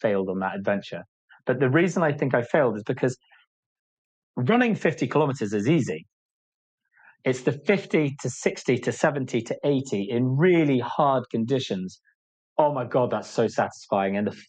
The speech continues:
feeling you get from doing it is amazing. So, like, I do the fifty K so I can get to the hard bit. I like the hard bit. I like the pain. I like the difficulty because, I know, maybe because I've had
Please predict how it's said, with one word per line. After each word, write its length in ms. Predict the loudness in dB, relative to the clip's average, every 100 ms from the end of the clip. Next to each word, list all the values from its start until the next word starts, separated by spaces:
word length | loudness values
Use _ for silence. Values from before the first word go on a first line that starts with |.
| -2
feeling 400 | 2 4 4 2
you 140 | 0 0
get 320 | 0 0 -2
from 160 | -6
doing 300 | 2 2 4
it 100 | 0 -4
is 120 | -2
amazing. 880 | 0 0 0 2 2 2 -2 -8 -12 -20 -20 _ _
So, 180 | 0 4
like, 280 | 2 0 -4 0
I 80 | 2
do 260 | 4 4
the 80 | 2
fifty 360 | 2 0 0 -4
K 360 | 0 0 0 -6
so 220 | -2 0
I 80 | 0
can 180 | -4 -2
get 280 | 0 0 -2
to 60 |
the 100 | -4
hard 340 | 0 0 0 0
bit. 220 | -2 -4 -10 0
I 120 | 2 4
like 360 | 2 0 -4 -6
the 80 |
hard 420 | -6 2 2 2 -4
bit. 200 | -10 -10 _ _ _ 0
I 80 | 2
like 300 | 2 2 -2
the 60 |
pain. 640 | -6 -2 2 2 2 0 -2 0
I 100 | 2
like 300 | 2 2 -2 _
the 60 | -4 0
difficulty 760 | 0 0 -2 -2 -2 0 0 -2 -12 _ _ _
because, 560 | -10 -2 0 -2 -4 -16 _ _
I 120 | 0 2
know, 80 |
maybe 240 | 4 2 2
because 160 | 0
I've 100 | 0
had 220 | 0 -2